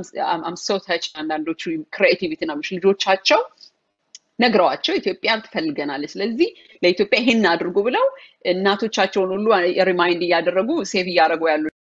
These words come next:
ልጆች አውቃለሁ። እና ኢንቮልቭ ማድረግ እንችላለን፣ ልጆቻችንንም ጭምር እንዲረዱት ማድረግ ይቻላል። እና በዛ ማ-፣ ይሄንን፣ እ፣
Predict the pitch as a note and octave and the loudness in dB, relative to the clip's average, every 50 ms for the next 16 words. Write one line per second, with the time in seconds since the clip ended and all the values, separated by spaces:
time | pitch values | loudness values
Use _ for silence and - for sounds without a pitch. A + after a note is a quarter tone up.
0 | _ _ _ _ - D3+ F3 E3+ - D#3 D3+ D3+ - E3+ - - - _ _ _ | _ _ _ _ -18 -16 -16 -8 -4 -4 -2 0 0 0 -2 -4 -10 _ _ _
1 | _ _ _ - - G#4+ B4+ - G#3 A#3+ A#3+ B3 G3 F3+ F3 F3 E3+ D#3+ D#3 D#3+ | _ _ _ -4 -2 -2 0 4 6 6 6 6 4 2 0 0 0 -2 -4 -6
2 | D#3 - - D#3+ D#3 D3+ D#3 D#3 D#3+ F3 E3 E3+ F#3+ F3 - - D#3+ D#3+ - - | -6 -6 -2 -2 -2 -2 -2 -4 -6 -6 -2 -2 -2 -2 -2 -4 -8 -8 -8 -8
3 | D3+ D3 D3 D3 D3 - - D#3 D3 D3+ D#3 - - G3 G#3+ G#3+ A3+ G#3 F#3+ G3 | -8 -6 -6 -6 -4 -2 -2 0 0 -2 -4 -4 0 0 2 2 2 4 4 2
4 | F3 - - - - D#3+ D3+ D3 D3+ - D3+ - - D#3+ D#3 D#3+ F3 A#3 F#3+ F#3+ | 2 0 -4 -10 -6 -6 -4 -4 -4 -6 -10 -8 -6 -4 -4 -2 -2 -2 -2 0
5 | F#3 F#3+ E3 D#3+ F3+ E3 D#3+ D#3 D#3 - - _ _ _ - G3+ - F3 D#3 D#3+ | 0 -2 0 0 0 0 2 0 -4 -6 -8 _ _ _ -20 -18 -16 -8 -6 -6
6 | F3 E3 E3 E3 D#3+ F3 G#3 C#4+ E4 - - - _ _ - E3+ | -4 -4 -4 -2 0 2 2 2 0 -2 -8 -20 _ _ -4 -2